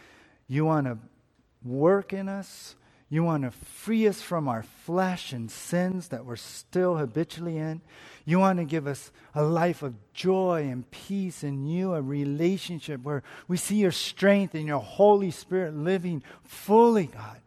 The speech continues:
experiencing the fullness of God in us. But it's our sins and it's these things that, Lord, that keep us from that real life. So, Lord,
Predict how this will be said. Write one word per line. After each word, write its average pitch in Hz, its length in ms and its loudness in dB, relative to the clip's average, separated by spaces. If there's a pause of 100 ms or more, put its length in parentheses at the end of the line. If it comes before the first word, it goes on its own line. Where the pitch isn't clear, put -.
(280)
experiencing 196 720 0
the 147 100 -2
fullness 202 880 -2 (480)
of 139 240 -10
God 123 560 -6 (260)
in 131 200 -4
us. - 460 -12 (760)
But 139 160 0
it's 143 180 2
our 143 120 2
sins 156 580 -6
and 123 160 -4
it's 123 220 -8
these 135 260 -10
things 143 560 -4
that, 120 220 -10 (840)
Lord, 123 300 -4
that 107 240 -12 (100)
keep - 420 -8
us 117 160 -8
from 117 440 -6 (180)
that 117 400 -4 (240)
real 110 280 -8
life. 104 360 -14 (640)
So, 156 200 0
Lord, 147 360 4